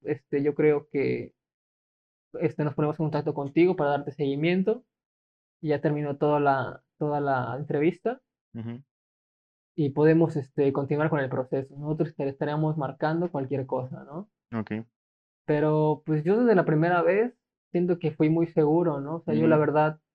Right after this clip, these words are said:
Speaker 1: sí quería el trabajo, sí quería estar ahí,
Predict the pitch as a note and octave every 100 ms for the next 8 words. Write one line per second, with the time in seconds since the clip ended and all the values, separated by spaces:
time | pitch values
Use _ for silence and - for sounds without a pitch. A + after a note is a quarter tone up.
0 | _ _ _ _ _ _ E3 D#3+ F3 F3
1 | - D3+ D3+ D3+ D#3 D#3+ F3 - C#3+ _
2 | _ _ _ _ _ _ _ D#3 D3+ D#3
3 | D#3 D3 C#3+ C#3 C#3+ C3+ C#3+ E3+